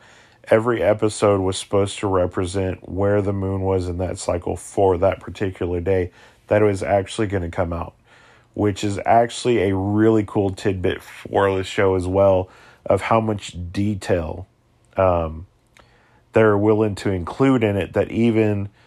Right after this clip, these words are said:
on the nights when this first was coming out on Cartoon Network, that you could walk outside and actually see, um, see those phases of the moon every night they, that they were doing it,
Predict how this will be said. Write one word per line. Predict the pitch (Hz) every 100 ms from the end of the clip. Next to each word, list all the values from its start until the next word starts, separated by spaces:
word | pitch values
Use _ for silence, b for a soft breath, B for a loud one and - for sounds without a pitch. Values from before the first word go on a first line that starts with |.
| b b b
on | 110 110 107
the | 107
nights | 104 107 98 - -
when | 101 98
this | 101 104
first | - - 110 104 -
was | 98
coming | - 98 98
out | 98
on | 95
Cartoon | 90 98 - - 110
Network, | 90 98 92
that | 85
you | 107
could | - 98
walk | 90 92 104 117
outside | 87 82 - 104
and | 98
actually | 98 98 - 98
see, | - - 127 117 113 113 b b b b b b _
um, | 98 98 92 85 73 - - _ _ -
see | - 131 117
those | 104 101 101
phases | - 117 107 104 101
of | 98 87
the | 92
moon | 98 107 101 90 b b b _ _
every | 107 117 110 101 98
night | 90 90 80 78 _ - _ _ _ _ _ _ _ _ _ -
they, | 87 80 104 98 90 85 -
that | - 98
they | 101
were | 92 80
doing | 82 92 78
it, | -